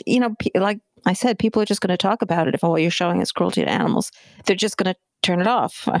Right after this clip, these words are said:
mean, it's so easy to avoid it. So here you really got caught up in the story of these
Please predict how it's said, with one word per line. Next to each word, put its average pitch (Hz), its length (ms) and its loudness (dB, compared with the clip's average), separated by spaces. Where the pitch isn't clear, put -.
mean, 220 180 0
it's - 400 -4
so 185 160 0
easy 175 240 0
to 160 100 2
avoid 175 300 2
it. 165 240 0
So 170 60 -2
here 277 220 2
you 233 180 -4
really 226 280 2
got 190 200 -2
caught 202 320 0
up 190 160 0
in 180 140 2
the 175 80 0
story 196 420 0
of 175 120 0
these 170 220 0